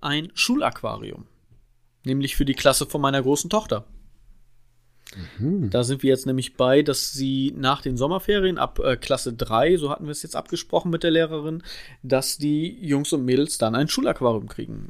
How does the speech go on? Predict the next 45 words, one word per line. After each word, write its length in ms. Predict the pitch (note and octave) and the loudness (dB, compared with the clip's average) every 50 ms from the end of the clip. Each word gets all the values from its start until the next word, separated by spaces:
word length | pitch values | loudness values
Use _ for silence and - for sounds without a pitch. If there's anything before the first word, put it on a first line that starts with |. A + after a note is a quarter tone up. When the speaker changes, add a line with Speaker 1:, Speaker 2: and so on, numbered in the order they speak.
| - | -10
Speaker 1:
also 160 | - A#2 A#2 A2+ | -10 -8 -8 -6
in 140 | A2+ B2 | -4 -4
ihre 200 | B2 B2+ B2 D#3 D#3+ | -4 -4 -4 -4 0
Klasse 300 | - F#3+ F3 - - G#2+ | 2 2 2 2 2 -2
rein. 280 | G#2 F#2+ F#2+ - C#3+ - - - - - - - - - - - - - - - - - - - - | -2 -4 -4 -6 -12 -16 -18 -20 -16 -16 -16 -16 -16 -18 -16 -10 -8 -6 -6 -4 -6 -6 -8 -8 -4
Speaker 2:
Ja, 220 | C#3 C#3 C#3+ C3 G#2 - - | -2 -2 -2 -2 -4 -8 -2
Speaker 1:
Das 140 | - - - | 0 2 4
Speaker 2:
cool. 80 | F#3+ C3 | 4 4
Speaker 1:
werde 100 | B2 B2 | 4 4
ich 100 | A#2+ - | 2 2
dann 320 | C3 B2 A#2+ A2+ A2+ A2 - - | 2 2 4 2 0 -2 -4 -4
designen 640 | C3 B2+ A#2+ A2+ A#2 B2 A#2+ B2+ C#3+ D#3 E3+ F3 E3+ | -2 -2 0 2 2 2 4 4 4 2 2 0 0
und 160 | D3+ C#3+ C3+ | 0 -2 -2
mit, 140 | C3+ C3+ C3 - - - | -2 -4 -6 -8 -18 -8
wie 100 | - C#3 | -6 -4
gesagt, 320 | C3 C3 B2 B2+ B2 B2 C3 | -2 0 2 2 0 0 0
eben 200 | C#3+ C3 B2+ B2 | -2 0 0 -2
dieser 240 | A#2 A#2 B2 A#2+ A#2+ | 0 2 2 2 2
Partnerschaft 580 | - - C3+ B2 - C3+ C3 - C#3+ C3 - | 2 2 2 2 2 0 -2 -2 -2 -2 -2
mit 120 | C#3 C3 C3+ | -4 -4 -2
dem 140 | B2+ B2+ | -2 0
Laden 600 | B2+ C3 C3 B2+ B2 B2 A#2+ A#2+ A#2+ A#2 A#2 - - - | 2 4 4 4 4 2 0 0 0 -2 -2 -6 -6 -4
in, 0 | |
äh, 300 | B2 A#2+ A#2+ A#2 A2+ A2 A#2 - - _ - _ - - - - - - - - - - - - _ _ - _ - | -2 0 0 0 0 -2 -6 -10 -20 _ -20 _ -20 -20 -20 -20 -20 -20 -20 -20 -20 -20 -20 -20 _ _ -20 _ -6
von 160 | - D#3+ D3 | 2 4 6
der 100 | C#3 C3 | 6 6
Aquaristik, 580 | C3+ - - C#3+ C3+ E3 F3 - - G3 D#3 - | 6 6 6 6 6 6 4 4 2 2 2 2
wie 60 | C3+ | 0
gesagt, 200 | B2+ C3 B2 A#2 | 2 0 0 0
ich 60 | - | 2
will 80 | D3 C#3+ | 2 2
jetzt 120 | C3+ - | 2 2
noch 60 | D3 C3+ | 0 -2
nicht 180 | C3 B2 - | -4 -4 -4
zu 120 | - - - | -6 -6 -4
viel 160 | - A3 B3+ | -2 0 0
davon 220 | A#3 - G#3+ G3 F3 | 0 2 2 2 4
sagen, 220 | F3+ F3 F3 E3 | 4 4 4 2
bis 100 | D3 - | -2 -4
das 100 | C#3+ B2 | -6 -4
alles 180 | B2 C3 B2 A#2+ | -4 -4 -4 -4
in 100 | B2 - | -6 -4
trockenen 360 | - C#3 C3 B2+ C3+ B2+ - | -4 -4 -4 -4 -8 -8 -2
Tüchern 300 | - G#3+ G3 G3 F#3 F3 | -2 0 2 2 0 0
ist 260 | F3 E3+ E3+ - | -2 -2 -4 -6